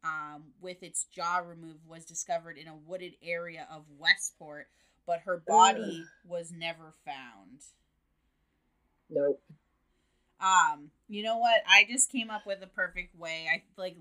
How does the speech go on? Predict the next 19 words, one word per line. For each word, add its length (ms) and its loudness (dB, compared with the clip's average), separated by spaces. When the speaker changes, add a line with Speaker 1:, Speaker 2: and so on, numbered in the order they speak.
Speaker 1:
literally 460 -16
am 140 -18
doing 360 -18
Lieutenant 500 -18
Alves' 560 -10
job 440 -8
for 200 -4
him 240 -2
here. 360 -4
Like, 340 8
Speaker 2:
<laughs> 1120 2
Seriously? 360 -6
Speaker 1:
there's 340 8
Speaker 2:
But 180 6
then 120 0
again, 260 -2
like, 240 0
where, 720 0
okay, 380 -2